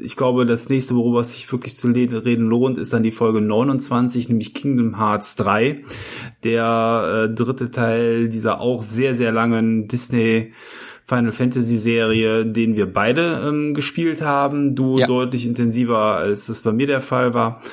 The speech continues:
Speaker 1: Ähm, bei mir ist da insbesondere die wirklich gelungene Optik in Erinnerung geblieben und das aus meiner Sicht, äh,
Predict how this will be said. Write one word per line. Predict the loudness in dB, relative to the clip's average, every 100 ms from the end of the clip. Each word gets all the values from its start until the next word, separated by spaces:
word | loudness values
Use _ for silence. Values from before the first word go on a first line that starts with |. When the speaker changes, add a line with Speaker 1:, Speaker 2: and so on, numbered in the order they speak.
| -18 -12
Speaker 1:
Ähm, | -2 2 2 0 -6 -20 _
bei | -2 2
mir | 2 2
ist | 0 0
da | 0
insbesondere | 0 0 0 2 2 2 4 2 2
die | -2 -2
wirklich | -2 0 0 -2 0
gelungene | 2 2 2 2
Optik | 0 -2 -4 -2
in | -4 0
Erinnerung | 2 2 2 2 2
geblieben | 0 0 0 0 2 0
und | 0 0
das | 0 0 -2
aus | -6 -6 -2
meiner | 0 2 0 0
Sicht, | -2 -6 -2
äh, | 2 2